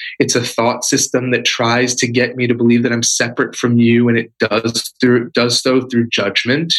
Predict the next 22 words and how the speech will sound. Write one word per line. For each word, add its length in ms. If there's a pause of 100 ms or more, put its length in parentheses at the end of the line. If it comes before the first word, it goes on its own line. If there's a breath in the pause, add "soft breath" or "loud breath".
(760)
right? 300
So 120
it's 180
painting 420
pictures 440
about 360
people, 500
it's 100
painting 280
pictures 320
about 240
the 80
world, 340
and 80
it's 120
painting 300
pictures 240
about 220
myself 680 (420 loud breath)
that 100
are 80
disempowering. 1040